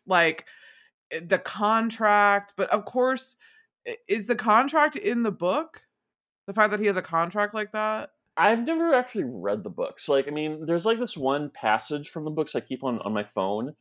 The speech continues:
Speaker 2: um,
Speaker 1: That you
Speaker 2: <laughs> but,
Speaker 1: keep
Speaker 2: like
Speaker 1: on your phone?
Speaker 2: Yeah, yeah, yeah, um,
Speaker 1: What is
Speaker 2: it's,
Speaker 1: it?
Speaker 2: um, okay, hold on. Um,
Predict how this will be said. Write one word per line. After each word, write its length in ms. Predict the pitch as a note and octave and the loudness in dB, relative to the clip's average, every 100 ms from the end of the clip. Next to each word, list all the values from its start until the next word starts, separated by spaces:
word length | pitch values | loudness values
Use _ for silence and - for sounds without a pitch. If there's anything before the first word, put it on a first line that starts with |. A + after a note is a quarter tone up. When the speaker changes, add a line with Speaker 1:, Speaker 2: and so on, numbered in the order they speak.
| - - - - | -20 -20 -12 0
Speaker 2:
um, 520 | B2+ B2 B2+ A#2 A#2+ - | 2 4 0 -4 -8 2
Speaker 1:
That 180 | A#3 - | 4 6
you 140 | B3 | 6
Speaker 2:
<laughs> 60 | A3 | 4
but, 0 | |
Speaker 1:
keep 380 | - A#3+ B3 | 4 2 2
Speaker 2:
like 80 | F3 | 2
Speaker 1:
on 200 | A3 A3+ | 2 4
your 140 | G3+ F#3+ | 2 0
phone? 800 | - F#3+ E3+ D3 C#3 G3+ A3 - _ _ _ - | 2 2 2 0 -2 -4 -8 -12 _ _ _ 0
Speaker 2:
Yeah, 420 | A3+ D4 A#3+ D3 | 6 8 8 6
yeah, 220 | F3+ E3+ | 6 4
yeah, 320 | D#3+ C#3+ A#2+ - | 6 6 6 4
um, 360 | C#3 C#3 A#3+ | 2 4 4
Speaker 1:
What 100 | D4+ | 4
is 200 | C#4+ E4+ | 4 2
Speaker 2:
it's, 0 | |
Speaker 1:
it? 360 | A#3 F3 D#3 - _ _ _ _ D3 | 2 2 0 -6 _ _ _ _ 2
Speaker 2:
um, 360 | D3 C#3+ C#3 C#3 | 4 4 2 -2
okay, 180 | C#3+ | -2
hold 180 | C3 G3 | -2 0
on. 200 | A#2 G2+ - _ _ - | 0 -2 -10 _ _ 0
Um, 580 | C3 B2+ B2+ A#2+ A#2 | 4 6 4 2 -2